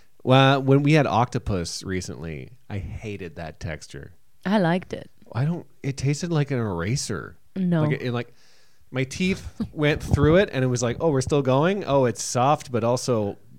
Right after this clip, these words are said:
Speaker 2: It's
Speaker 1: firm,
Speaker 2: very dense.
Speaker 1: dense," and it's just like, "What is," and the inside is, like, white and weird. And also reading about octopuses,
Speaker 2: I,
Speaker 1: octopods.
Speaker 2: yeah, I don't wanna eat octopi pies, octopipis,
Speaker 1: 'Cause their
Speaker 2: um,
Speaker 1: brains, first of all, they're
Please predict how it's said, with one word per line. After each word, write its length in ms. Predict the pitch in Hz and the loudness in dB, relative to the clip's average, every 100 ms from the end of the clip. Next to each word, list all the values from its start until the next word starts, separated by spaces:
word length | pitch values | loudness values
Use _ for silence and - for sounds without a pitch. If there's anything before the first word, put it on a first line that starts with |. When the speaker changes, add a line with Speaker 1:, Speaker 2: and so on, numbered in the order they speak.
| - | -6
Speaker 2:
It's 120 | 214 | -6
Speaker 1:
firm, 280 | 170 254 349 | 4 8 8
Speaker 2:
very 120 | 330 | 8
dense. 540 | 175 190 220 - - - - - 104 | 6 4 2 -4 -12 -12 -16 -20 -2
Speaker 1:
dense," 540 | 127 131 170 175 - | 2 4 2 0 -6
and 160 | - 120 | -4 -4
it's 140 | 117 - | -4 -4
just 220 | 123 - | -8 -6
like, 160 | 117 90 | -6 -6
"What 460 | 92 98 127 147 | -10 -2 0 0
is," 300 | - 120 139 | 2 2 2
and 200 | 127 107 | -2 -4
the 140 | 110 113 | -4 -2
inside 300 | 135 151 143 | -2 0 0
is, 100 | 120 | 0
like, 100 | 107 | -2
white 480 | 95 92 104 131 127 | -4 -2 0 0 -2
and 300 | 101 92 87 | -6 -8 -6
weird. 420 | 110 135 139 135 - - - - | -2 0 0 -2 -10 -20 -20 -8
And 80 | 156 | 0
also 280 | 190 202 208 | 2 4 4
reading 280 | 143 147 156 | 4 4 6
about 140 | 139 | 6
octopuses, 800 | 120 127 - - 131 127 131 127 - | 4 2 2 4 2 2 0 0 0
Speaker 2:
I, 100 | - 127 | 0 0
Speaker 1:
octopods. 160 | - | 2
Speaker 2:
yeah, 420 | 113 175 120 120 123 | 2 4 4 2 4
I 100 | 214 | 4
don't 120 | 240 | 4
wanna 140 | 240 233 | 4 4
eat 280 | 208 196 - | 0 -2 2
octopi 540 | 185 185 196 208 180 | 2 2 0 2 2
pies, 560 | 180 170 165 165 165 - | 4 2 4 2 -2 -4
octopipis, 840 | 180 - - 185 - 165 165 165 - | -4 -4 0 0 4 4 2 0 2
Speaker 1:
'Cause 200 | 156 165 | 4 10
their 100 | 180 | 8
Speaker 2:
um, 100 | 165 | 8
Speaker 1:
brains, 880 | 131 165 247 214 165 165 175 - - - - - | 6 6 6 6 4 4 -2 -6 -10 -18 -20 -10
first 240 | 120 165 | -2 -2
of 60 | 143 | 0
all, 100 | 101 | -2
they're 280 | 101 98 | -2 -4